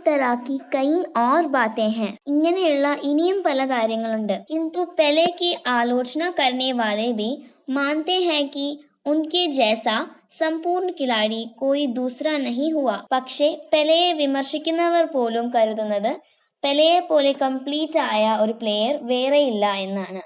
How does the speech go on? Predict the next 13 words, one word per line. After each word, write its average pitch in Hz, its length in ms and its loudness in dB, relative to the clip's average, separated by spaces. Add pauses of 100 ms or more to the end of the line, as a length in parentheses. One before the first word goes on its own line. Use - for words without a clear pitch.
ഉൻകെ 320 380 0
പാസ് 294 500 0
ഫുട്ബോൾ 277 600 0
കാ 302 160 2
ഹർ 311 380 0
ഹുനർ 247 300 -2
ഥാ. 240 360 -6 (120)
അദ്ദേഹത്തിന് 294 680 2
ഫുട്ബോൾ 311 520 0
കളിക്കാൻ 294 500 0
ആവശ്യമായ 240 800 -2
എല്ലാ 277 340 0
കഴിവുകളുമുണ്ട്. 220 840 -2